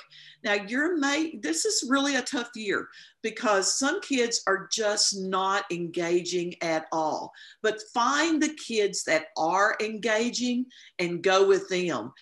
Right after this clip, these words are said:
If they can get engaged with you, maybe they can get some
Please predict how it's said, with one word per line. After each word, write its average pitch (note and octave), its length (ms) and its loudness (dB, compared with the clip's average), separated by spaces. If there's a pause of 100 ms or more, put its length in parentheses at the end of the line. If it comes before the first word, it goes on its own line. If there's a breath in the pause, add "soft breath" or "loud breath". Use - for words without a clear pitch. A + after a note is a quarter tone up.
(380 loud breath)
If D#3+ 300 2 (140)
they G3 420 2
can C#4+ 240 -2
get B3 380 0
engaged G3 720 0
with F#3 280 2
you, G3+ 520 -4
maybe D#3+ 360 -2
they F#3+ 220 0
can A#3+ 220 -6
get B3 220 -2
some B3+ 240 -2